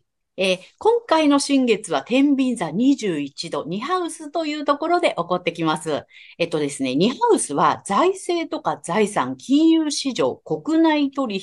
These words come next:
引など、えっとね、経済とかね、お金に関わる領域になります。で、また、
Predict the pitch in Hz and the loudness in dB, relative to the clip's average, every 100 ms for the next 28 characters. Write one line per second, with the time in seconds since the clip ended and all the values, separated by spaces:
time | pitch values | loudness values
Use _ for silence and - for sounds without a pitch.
0 | - - 254 - 160 156 147 143 - - | -10 -6 -4 -4 -2 -2 0 -2 -4 -12
1 | - 143 135 123 - - 392 480 349 185 | -8 -4 -4 -6 -12 -2 2 4 4 2
2 | 160 127 139 - 160 - 381 381 359 320 | -2 -2 -4 -6 -8 -2 2 2 2 0
3 | 302 302 302 311 233 165 180 170 170 208 | 0 2 2 0 -2 -2 -4 -4 -4 -4
4 | 202 147 147 143 123 - _ _ _ _ | -2 -2 -2 -4 -8 -16 _ _ _ _
5 | _ - 190 190 196 262 | _ -6 -2 -2 2 0